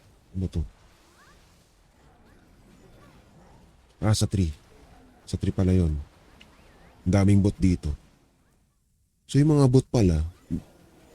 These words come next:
hindi mo ma-, tatamaan basta-basta. Yun nga.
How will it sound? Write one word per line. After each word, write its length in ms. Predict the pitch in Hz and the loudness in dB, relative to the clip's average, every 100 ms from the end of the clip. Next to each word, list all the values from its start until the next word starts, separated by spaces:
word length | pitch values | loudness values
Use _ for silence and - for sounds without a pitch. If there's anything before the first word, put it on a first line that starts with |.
| - | -6
hindi 180 | 113 120 | -2 2
mo 240 | 123 123 123 | 2 4 2
ma-, 640 | 120 113 113 110 107 107 101 _ _ _ _ | 2 2 2 2 0 -2 -8 _ _ _ _
tatamaan 480 | 101 110 104 95 95 | -6 0 2 2 0
basta-basta. 640 | 90 - 85 80 - 85 87 - _ _ _ _ _ - - - _ _ - | 0 -4 -6 -6 -6 -8 -8 -10 _ _ _ _ _ -20 -20 -20 _ _ -6
Yun 160 | 85 | -4
nga. 100 | 82 | -2